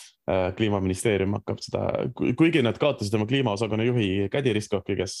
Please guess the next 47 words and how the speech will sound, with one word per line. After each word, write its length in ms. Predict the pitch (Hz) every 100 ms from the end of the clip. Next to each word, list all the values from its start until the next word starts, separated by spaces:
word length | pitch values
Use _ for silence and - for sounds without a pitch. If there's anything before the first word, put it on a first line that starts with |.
| -
äh, 220 | 98 95 101
läks, 320 | 104 - -
äh, 140 | 95 101
hoopis 320 | 104 - -
rohetehnoloogiaid 680 | 110 120 101 113 117 101 95
arendama 440 | 101 101 95 95 92 104
Cleantech 360 | 101 98 101 -
Estoniasse, 580 | - 131 107 95 - 104
palju 240 | 95 98
edu 100 | 101
sinna 240 | 98 98 101
ka, 140 | 120 - - - -
siis 160 | - 104
ma 100 | 101
arvan, 220 | 98 95
et 80 | 101
seal 160 | -
on 20 | 101
siiski 300 | 101 - 95
veel 160 | 98
inimesi, 400 | 98 90 92 -
kes, 220 | - - -
äh, 420 | - - - - - - -
äh, 880 | - 62 - - - - - - - -
kes 140 | 113
oskavad 420 | 143 - 78 95
tema 260 | - 107 98 95
töö 180 | 135 113
üle 160 | 113
võtta 380 | 90 95 - 92
ja 120 | 92 92 101 101
kui 180 | 107 98 120
enne 200 | 117 98
Kädi 260 | 117 113 95
korraldas 380 | 95 95 95
kliimamuutusi, 640 | - 98 92 95 - 101 98
siis 160 | 110
teeb 240 | - 95 -
nüüd 140 | -
äkki 160 | 101 - 101
keegi 120 | -
teine 180 | 98 90
seda. 160 | 101 104 - - -
Ei, 140 | 107
ma 100 | 113
arvan, 160 | 113
et 80 | 95